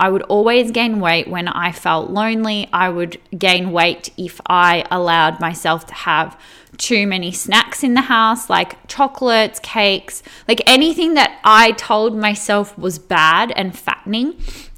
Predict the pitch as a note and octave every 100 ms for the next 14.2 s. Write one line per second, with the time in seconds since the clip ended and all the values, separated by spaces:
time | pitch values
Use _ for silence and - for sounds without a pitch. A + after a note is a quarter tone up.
0 | - B3 A3+ A3+ - A3+ B3 C#4 D4+ D#4
1 | B3+ F3 - D4+ F#4 - - - - G3+
2 | A#3+ A3+ - G3 F#3+ - F3 E3+ E3+ D#3+
3 | - - - - - - - - - -
4 | - A3+ A#3 - - G#3+ G#3+ G#3 G3+ G3
5 | - F#3 G3+ G#3+ F#3+ - B3 C4+ D4 C#4
6 | C#4 B3 A3 G3+ G3+ - - - _ G3+
7 | G3 F#3+ F#3+ F3 F3 G3 A#3 - A#3+ A3
8 | - A3 G3 F#3+ F#3 F3+ F#3 - E3+ E3+
9 | E3+ - F#3 F#3+ A3+ C4 B3+ G#3 E3+ F3+
10 | D4+ F#4+ - - - _ G3 G3+ F3+ F#3
11 | F3 - D4 - - G#3+ F3+ D#3 G2 -
12 | - - _ - G#3+ - - G#3 G#3+ A#3+
13 | B3+ C#4+ C4 B3+ - - G#3 G3 F3 G3+
14 | E4+